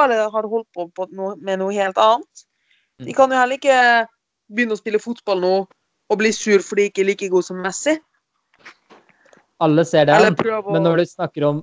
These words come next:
Speaker 2: når du snakker om at de skal gå fort ned, eh, alle skal gå ned i vekt, så går det litt bort der da. Men igjen da, det er bare viktig å huske på det her da, eh, det du nevner nå med at, eh, du, du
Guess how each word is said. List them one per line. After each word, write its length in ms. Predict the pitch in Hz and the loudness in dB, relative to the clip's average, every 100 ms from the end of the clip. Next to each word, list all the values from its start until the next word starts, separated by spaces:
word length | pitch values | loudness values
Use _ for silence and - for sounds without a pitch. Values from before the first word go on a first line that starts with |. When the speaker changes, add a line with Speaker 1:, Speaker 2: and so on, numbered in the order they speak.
| - | -8
Speaker 2:
når 140 | 151 | -4
du 20 | 156 | -4
snakker 320 | 170 147 135 | -4 -8 -6
om 100 | 135 | -6
at 120 | 135 | -6
de 60 | 135 | -6
skal 100 | 151 | -4
gå 140 | 139 | -4
fort 220 | 135 147 147 | -4 -8 -2
ned, 220 | 139 143 | -2 0
eh, 220 | 139 135 143 | 0 2 2
alle 240 | 143 127 | 0 -4
skal 160 | - - | -8 -6
gå 100 | 135 | -2
ned 100 | 139 | -2
i 40 | 156 | -2
vekt, 160 | - | -4
så 100 | 151 | -4
går 160 | 131 127 | -2 -2
det 80 | 131 | -2
litt 160 | 131 | -4
bort 220 | 127 131 143 | -4 -4 0
der 120 | 135 | 0
da. 60 | 131 - - | 0 -6 -12
Men 140 | 160 180 | -4 2
igjen 220 | 185 220 | 4 4
da, 60 | 240 | 2
det 80 | 175 | 2
er 60 | 185 | 0
bare 140 | 190 | 0
viktig 240 | 196 - 156 | -2 -4 -6
å 60 | |
huske 280 | 202 - - | -6 -8 -8
på 140 | 233 233 | -2 0
det 60 | |
her 160 | 156 147 | 0 0
da, 60 | 139 135 | 0 -2
eh, 220 | 143 139 131 | 0 0 2
det 140 | 135 | -2
du 40 | 139 | 0
nevner 300 | 139 123 127 | -2 -2 -2
nå 80 | 127 123 | -2 -2
med 80 | 131 | -4
at, 100 | 131 | 0
eh, 380 | 147 143 - - _ _ 143 | 0 0 -4 -20 _ _ -2
du, 60 | 156 156 _ | -2 -4 _
du 100 | - | -4